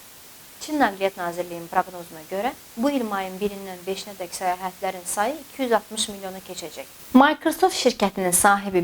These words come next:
Bill Gates və həyat yoldaşı Melinda Gates boşanma qərarına gəliblər. İyirmi yeddi ildir ailəli olan cütlük bu barədə Twitter səhifələrindən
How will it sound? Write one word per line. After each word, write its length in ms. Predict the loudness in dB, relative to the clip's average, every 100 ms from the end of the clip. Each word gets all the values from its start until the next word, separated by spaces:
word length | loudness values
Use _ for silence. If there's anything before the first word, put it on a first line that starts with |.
| 6
Bill 140 | 6
Gates 380 | 6 6 6 4
və 60 | 4
həyat 320 | 6 2 2
yoldaşı 360 | 0 0 -4 2
Melinda 380 | 2 4 4 2
Gates 340 | 4 4 4 4
boşanma 360 | 4 4 2 2
qərarına 400 | 4 2 0 -6 -4
gəliblər. 420 | -4 -4 -14 -16 _ _ -20 0
İyirmi 260 | 4 8 8
yeddi 240 | 6 6
ildir 260 | 6 8 2
ailəli 380 | 4 2 4 2 2
olan 220 | 0 -4
cütlük 420 | -8 -4 -2 0 4
bu 80 | 6
barədə 380 | 6 6 4 4 0
Twitter 320 | -6 -6 -2
səhifələrindən 720 | 2 2 4 4 4 2